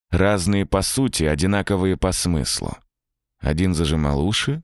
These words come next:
другой глаза, третий — рот. Неизвестный мастер потрудился на славу. Лица и силуэты были детально проработаны. Фигурки знаменитого трио "Не вижу, не слышу, не скажу".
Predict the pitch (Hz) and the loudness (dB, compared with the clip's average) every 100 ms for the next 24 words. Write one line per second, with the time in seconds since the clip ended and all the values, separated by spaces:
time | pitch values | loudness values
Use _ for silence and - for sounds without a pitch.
0 | - - 82 73 73 64 67 62 80 104 | -8 -2 0 2 0 2 0 0 0 0
1 | - - 85 - 82 85 - - 73 65 | 0 -2 -2 0 -2 -2 -4 -6 -4 -2
2 | 50 - - - _ _ _ _ _ _ | -4 -8 -14 -16 _ _ _ _ _ _
3 | _ _ _ _ 73 82 95 117 139 135 | _ _ _ _ 0 0 2 0 0 0
4 | 127 131 131 - 101 117 117 110 110 98 | 2 2 0 -2 -2 0 0 2 2 0
5 | 104 104 104 95 69 50 - - _ _ | 0 0 0 0 0 -2 -8 -14 _ _
6 | - 82 104 - 101 - 87 - 92 98 | -2 0 0 0 0 0 0 0 0 2
7 | 113 - 87 98 95 80 92 - 90 82 | 0 -2 0 0 0 0 -2 0 0 0
8 | 82 - 85 92 87 78 - 50 50 - | 0 0 0 0 0 -2 -2 -4 -6 -8
9 | - _ _ _ _ - 92 95 139 - | -14 _ _ _ _ -4 -2 0 0 0
10 | 127 104 110 113 117 113 107 - 117 107 | 0 2 2 2 0 0 0 0 0 2
11 | 71 50 - 71 76 82 113 117 123 107 | 0 -2 -2 0 0 2 0 0 0 -2
12 | - 82 - 85 82 - 76 64 62 50 | -2 -2 0 0 -2 -2 -2 -2 -2 -4